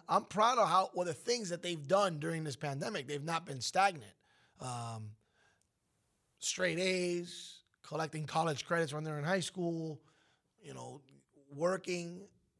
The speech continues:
opening their own business, et cetera, et cetera. All of them, the two of them, are doing great stuff during this. They are making the best of a bad situation.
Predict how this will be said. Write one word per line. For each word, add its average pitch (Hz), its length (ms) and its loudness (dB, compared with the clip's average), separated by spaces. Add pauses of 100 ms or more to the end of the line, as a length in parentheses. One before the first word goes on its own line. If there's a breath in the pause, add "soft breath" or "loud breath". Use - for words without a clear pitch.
(200)
opening 160 360 -8
their 156 120 -10
own 151 180 -12
business, 185 460 -2
et 131 100 -8
cetera, - 320 2
et - 80 -2
cetera. 170 300 2
All 226 320 6
of 160 100 -2
them, 139 260 -8 (220)
the 123 60 -16
two 147 160 -8
of 110 140 -14
them, 131 80 -14 (520)
are 170 80 -2
doing 226 240 -2
great 233 240 2
stuff 214 380 6 (180)
during 214 360 -2
this. - 260 -12 (120)
They 190 120 0
are 196 80 2
making 185 420 -4
the 165 80 -4
best 147 340 -4
of 147 100 -10
a 135 40 -2
bad 131 260 -4
situation. - 520 -14